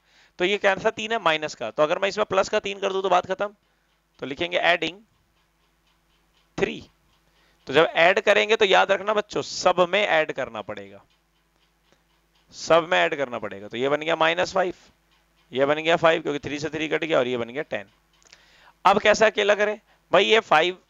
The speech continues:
इसके साथ multiply कर रहा है एक्स के साथ, तो क्या करेंगे? Divide, divided by five। तो अब सबको फ़ाइव से divide करो, अब सबको फ़ाइव से divide करो। तो पांच से पांच कट गया एक, पांच से पांच कट गया, पांच से कट गया दो,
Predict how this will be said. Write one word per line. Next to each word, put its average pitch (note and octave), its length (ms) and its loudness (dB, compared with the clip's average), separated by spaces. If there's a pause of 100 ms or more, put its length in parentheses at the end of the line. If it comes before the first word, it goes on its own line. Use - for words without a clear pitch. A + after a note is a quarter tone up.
(120)
इसके F#3 180 -4
साथ G#3 100 4
multiply E3+ 500 0
कर C#3 80 -2
रहा B2 80 0
है D3 60 4
एक्स - 140 -6
के C#3 80 -6
साथ, A2 120 -6
तो - 120 -8
क्या D#3+ 140 2
करेंगे? E3 280 -4
Divide, A#2+ 360 0 (720)
divided C3+ 380 -2
by E3 160 2 (2250)
five। A#2 220 0 (480)
तो - 60 -4
अब F3+ 180 4
सबको - 440 2
फ़ाइव F#3+ 220 4
से E3 140 -4
divide G#2+ 300 -6
करो, G2 240 -18 (1900)
अब C#3+ 120 0
सबको D#3 520 0
फ़ाइव D#3 200 0
से C3+ 140 -10
divide G#2 300 -10
करो। G2 160 -16
तो G#2+ 80 -14 (100)
पांच C#3 160 0
से - 100 -10
पांच D#3 220 -2
कट D#3+ 140 -8
गया D3+ 120 -6
एक, D3+ 260 -4
पांच C3+ 180 -2
से D3 100 -6
पांच C#3 220 -6
कट B2 180 -10
गया, C#3 120 -6
पांच A2 200 -8
से - 100 -18
कट G#2+ 120 -18
गया A2+ 80 -10
दो, G2 220 -14